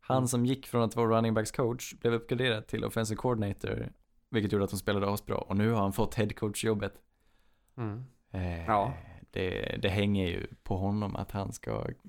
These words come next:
Speaker 1: kunna driva det här laget framåt. Han verkar rätt skön.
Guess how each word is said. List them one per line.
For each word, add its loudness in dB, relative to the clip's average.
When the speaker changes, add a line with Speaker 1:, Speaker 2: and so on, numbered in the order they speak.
Speaker 1:
kunna -2
driva 0
det 2
här 0
laget -2
framåt. -2
Han 4
verkar 4
rätt 0
skön. -2